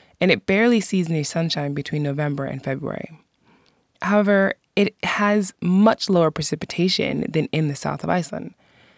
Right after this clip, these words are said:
On average, it gets about one-fifth the amount of rain that Vík in Mýrdal does, the popular town in the south, gets throughout the year.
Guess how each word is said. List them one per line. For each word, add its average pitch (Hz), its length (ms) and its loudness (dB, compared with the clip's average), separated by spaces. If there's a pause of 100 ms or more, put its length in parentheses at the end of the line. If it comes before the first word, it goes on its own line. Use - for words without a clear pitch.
(360)
On 175 160 4
average, 185 640 0
it 185 100 -2
gets 208 180 -2
about 196 220 0
one-fifth 202 1160 0
the 175 100 0
amount 160 260 0
of 160 140 -4
rain 143 360 -4
that 143 180 -2
Vík 175 480 -2
in 156 240 -2
Mýrdal 156 760 -2
does, 139 480 -4 (260)
the 143 100 -4
popular 156 360 0
town 147 460 -2
in 143 100 -4
the 143 60 -4
south, 175 420 0 (540)
gets - 300 2 (160)
throughout 151 360 2
the 151 80 -4
year. 139 340 -4